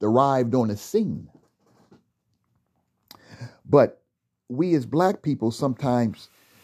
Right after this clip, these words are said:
we act like, "Oh my God, if we can't do something on our own,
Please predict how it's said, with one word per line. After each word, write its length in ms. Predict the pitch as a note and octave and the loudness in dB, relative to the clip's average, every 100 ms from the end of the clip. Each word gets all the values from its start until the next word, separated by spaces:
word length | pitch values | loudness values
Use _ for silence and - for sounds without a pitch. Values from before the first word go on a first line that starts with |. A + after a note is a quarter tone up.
| _ _ _ _ _ _ _ _ _ | _ _ _ _ _ _ _ _ _
we 300 | E3 F#3 G3+ - | 2 4 4 2
act 300 | F#3+ F3 - _ _ _ _ _ - | 2 0 -4 _ _ _ _ _ -4
like, 400 | C#3 B2 - - _ _ _ _ _ _ _ _ _ _ _ _ - | -2 -2 -4 -20 _ _ _ _ _ _ _ _ _ _ _ _ 0
"Oh 100 | D3 | 2
my 140 | D#3+ D3+ | 2 2
God, 300 | C#3+ F2+ - _ _ _ _ _ _ _ | 0 0 -6 _ _ _ _ _ _ _
if 200 | D3+ - | -10 -4
we 120 | D#3 | -4
can't 500 | E3+ - A3 G#3 F#3 - _ _ _ _ _ _ _ _ _ _ _ A#2+ | -4 0 2 2 0 -6 _ _ _ _ _ _ _ _ _ _ _ 0
do 240 | E3 A3 | 4 4
something 520 | G3+ C#3+ C3 - A#2 - _ _ _ _ _ _ _ _ _ _ _ _ _ _ _ _ _ _ - | 2 0 0 -2 -4 -6 _ _ _ _ _ _ _ _ _ _ _ _ _ _ _ _ _ _ 2
on 160 | E3 D3 | 4 6
our 180 | B2 - | 2 0
own, 480 | F3 F3+ B2 F#2 | 0 0 -2 -4